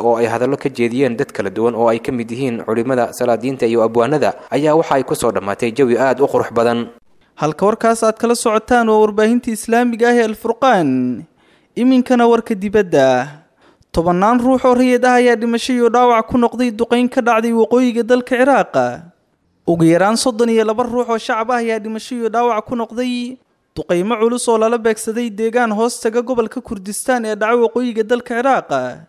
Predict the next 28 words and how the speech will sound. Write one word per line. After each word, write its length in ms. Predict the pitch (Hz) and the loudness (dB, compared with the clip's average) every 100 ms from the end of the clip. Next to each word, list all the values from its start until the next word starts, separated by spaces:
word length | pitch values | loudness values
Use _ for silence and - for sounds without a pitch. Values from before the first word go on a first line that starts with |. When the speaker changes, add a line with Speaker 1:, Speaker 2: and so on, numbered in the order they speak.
| _ _ _ _ | _ _ _ _
Speaker 2:
Saraakiisha 560 | - 214 220 220 277 254 | -4 0 0 0 -4 -4
Kurdiyiinta 540 | - 214 202 247 247 | -6 -8 -2 -2 0
ayaa 180 | 220 214 208 | 2 2 0
ku 100 | 233 | 0
dhawaaqay 380 | 214 220 240 | 2 2 0
in 80 | 240 | -4
ugu 120 | 220 208 | -2 0
yaraan 200 | 208 233 | 0 -2
sagaal 320 | 226 208 233 233 | -4 -2 -2 -2
ruux 160 | 240 | -4
ay 80 | 220 | -4
dhinteen, 420 | 202 208 - 220 | -6 -6 -4 -4
saddex 320 | 208 233 226 220 | -6 -6 -6 -2
iyo 100 | 202 | -2
labaatan 400 | 196 196 202 233 | 0 -2 -2 -6
kalena 300 | 226 233 214 | -4 -4 -4
ay 80 | 214 | -6
ku 140 | 254 | -4
dhaawacmeen 800 | 220 214 196 247 233 147 131 127 156 _ _ - | 0 0 0 -2 -2 -2 -4 -8 -12 _ _ -6
tiro 200 | 214 247 | -2 0
gantaalo 520 | 226 233 233 220 240 233 | 0 -4 0 0 2 2
ah 140 | 220 | 2
oo 40 | 208 | 0
ay 80 | 202 | -2
ciidamada 380 | 196 214 240 220 | -4 -2 -2 -2
Turkiga 380 | 254 240 214 208 | -4 -6 -6 -6
ku 80 | 247 | -2
garaaceen 800 | 220 214 208 254 170 135 131 | 0 2 2 0 0 -2 -4